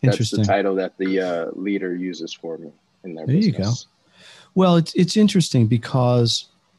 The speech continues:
Speaker 2: what you're doing is on a, a I'm, I don't imagine this wasn't a large, large business, but it wasn't a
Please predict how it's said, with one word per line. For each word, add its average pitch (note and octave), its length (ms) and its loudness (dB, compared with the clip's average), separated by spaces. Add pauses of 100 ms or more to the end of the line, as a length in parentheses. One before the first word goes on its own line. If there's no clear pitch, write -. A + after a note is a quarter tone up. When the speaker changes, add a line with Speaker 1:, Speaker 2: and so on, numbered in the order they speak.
(180)
Speaker 2:
what C#3+ 200 4
you're F#3 240 6
doing D#3 340 6
is A#2+ 140 2
on A#2 160 2
a, G#2 280 -4
a A#2 60 -2 (640)
I'm, C3+ 200 2
I D3+ 80 4
don't D3 240 4
imagine B2+ 400 4
this A2 120 0
wasn't A2 200 4
a G#2 200 0
large, B2+ 360 2
large G2+ 240 -2
business, G#2 360 -2
but G#2+ 120 -2
it G#2+ 60 -2
wasn't G#2+ 360 0
a F2 80 -6